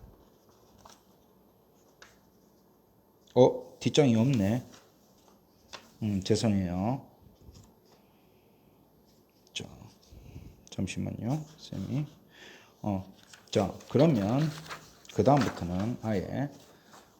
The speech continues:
어, 선생님이 한글로 불러줄 테니까 그거를 영어로 적어봐요. 뭐뭐인 척하다, 영어로 어떻게? pretend to죠. 다시 뭐뭐인 척하다, 영어로 어떻게? pretend to. pretend 어떻게?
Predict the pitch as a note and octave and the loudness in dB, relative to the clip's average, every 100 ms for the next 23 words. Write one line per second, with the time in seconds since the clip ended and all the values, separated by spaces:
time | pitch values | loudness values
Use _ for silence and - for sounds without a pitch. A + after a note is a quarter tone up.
0 | - - - _ _ _ _ - - - | -20 -20 -20 _ _ _ _ -20 -20 -14
1 | - A#2 D3+ D#3+ A2 G#2+ C#3 C#3+ D#3+ D#3+ | -2 2 4 4 4 2 0 2 2 4
2 | D#3+ C3 A2 G#2 F#2 F2+ G#2 F#2 - F#2+ | 6 4 2 0 0 -2 -2 -4 -2 -4
3 | B2+ - - F#2+ F2 F#2 C3 C3 F#2 G#2+ | -4 -8 -4 0 0 0 -2 -2 -2 -2
4 | E2+ E2 - C2 C2 - - - - - | -4 -6 -8 -14 -12 -12 -14 -18 -20 4
5 | B2+ D#3+ E3 E3+ F3+ - F#3+ - B2+ F#2 | 8 8 6 6 2 4 -2 2 0 0
6 | F2 - G2+ G2+ F#2 - - B2+ B2+ - | -6 -6 -4 -2 -4 -6 0 0 -2 -14
7 | - _ _ _ _ _ _ - - - | -20 _ _ _ _ _ _ -20 -20 -20
8 | - _ - - G#2+ A#2+ B2+ B2 - A#2+ | -20 _ -14 -6 4 4 4 0 -4 0
9 | A#2 B2+ B2+ - - E2+ - - - - | 0 0 -2 -6 -8 -8 -10 -16 -18 -20
10 | _ _ _ - G#2 G#2 A2+ C#3+ C3 D3 | _ _ _ -2 0 2 6 6 6 0
11 | D3 - G2+ F#2 F#2 F2+ - A2 A#2 - | -2 -2 -2 0 -2 -8 -6 -2 -2 -4
12 | - C3+ B2+ B2 - A2+ A#2 A#2+ - - | -4 2 2 0 -6 -6 -4 -4 -6 -10
13 | - - - - A2+ A2 - D3 G#2 F#2+ | -12 -14 -10 -2 -2 -2 0 2 0 -2
14 | - - A2+ | -10 -4 -4